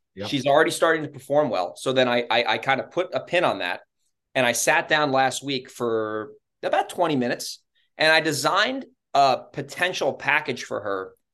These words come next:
Speaker 2: to thrive in. And I kind of casted a vision, at least for myself first. And then I got on the phone with her for forty minutes and I said, "Hey,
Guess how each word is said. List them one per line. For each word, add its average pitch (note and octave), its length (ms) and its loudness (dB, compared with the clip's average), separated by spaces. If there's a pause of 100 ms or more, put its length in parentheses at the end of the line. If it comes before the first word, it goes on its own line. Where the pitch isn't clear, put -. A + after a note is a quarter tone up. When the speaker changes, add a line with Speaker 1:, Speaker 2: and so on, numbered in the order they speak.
(180)
Speaker 2:
to B2 80 -6
thrive A#2+ 500 -2
in. E2+ 260 -12
And B2 140 -2
I A#2+ 80 -4
kind C#3+ 240 0
of A#2+ 80 -4
casted C#3+ 460 -2
a A#2 40 -2
vision, A#2+ 520 -2
at A2+ 100 -8
least C#3+ 320 -6 (400)
for C#3 120 0
myself B2 460 2
first. - 340 2 (420)
And C#3+ 120 0
then D#3+ 100 2
I D3+ 80 4
got F#3 180 4
on B3+ 80 2
the G#3+ 80 0
phone F3+ 220 2
with D#3 100 -2
her C#3 60 -2
for B2+ 120 -8
forty C3+ 320 -2
minutes A#2+ 280 -4
and A#2+ 60 -4
I A#2+ 40 -2
said, A#2+ 140 -6
"Hey, C#3+ 360 2